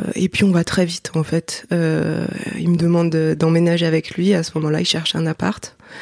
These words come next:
Euh, et puis, euh, voilà, euh, je crois qu'en l'avortement, euh, non, non, je vais dire des bêtises. En tout cas,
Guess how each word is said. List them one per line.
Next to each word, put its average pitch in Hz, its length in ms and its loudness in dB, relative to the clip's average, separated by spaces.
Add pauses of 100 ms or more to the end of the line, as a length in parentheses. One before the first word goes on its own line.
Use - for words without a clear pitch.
(640)
Euh, 160 640 2
et 165 140 0
puis, 185 420 0
euh, 160 480 4
voilà, 156 360 2
euh, 156 180 0 (260)
je - 80 -10
crois 175 160 -2
qu'en 156 540 0 (1000)
l'avortement, 185 760 4
euh, 165 460 0 (1000)
non, - 200 -2
non, 156 140 -2
je - 100 -10
vais - 60 -12
dire 170 180 -8
des 165 100 -4
bêtises. - 400 -4 (380)
En 190 120 4
tout - 100 -6
cas, 214 380 2